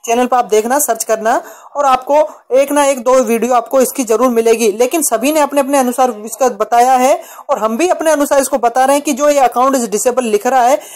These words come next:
ये ईपीएफ़ओ के द्वारा कोई इसमें अपडेशन लाया जा रहा है, तो इस कारण से ये हो रहा है। तो कुछ दिनों में ये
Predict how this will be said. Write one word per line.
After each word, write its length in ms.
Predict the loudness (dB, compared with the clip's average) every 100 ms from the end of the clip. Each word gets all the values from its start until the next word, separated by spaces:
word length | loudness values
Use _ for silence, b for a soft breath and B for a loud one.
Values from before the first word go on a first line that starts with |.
| B B
ये 240 | -4 0 0 -2
ईपीएफ़ओ 480 | 0 0 0 0 0
के 120 | 0
द्वारा 320 | -2 2 2
कोई 180 | 2 0
इसमें 200 | 0 0
अपडेशन 520 | 0 -2 -2 0 0
लाया 300 | 0 2 2 2
जा 160 | 2
रहा 120 | 4
है, 100 | 4
तो 140 | 2 0
इस 220 | 0 -2
कारण 280 | 2 2 2
से 120 | 0
ये 280 | 0 2 2
हो 220 | 0 0 2
रहा 240 | 2 4
है। 220 | 4 2 0 B B -12
तो 60 | -6
कुछ 200 | -2 -2
दिनों 220 | 0 0
में 100 | 0
ये 280 | 0 0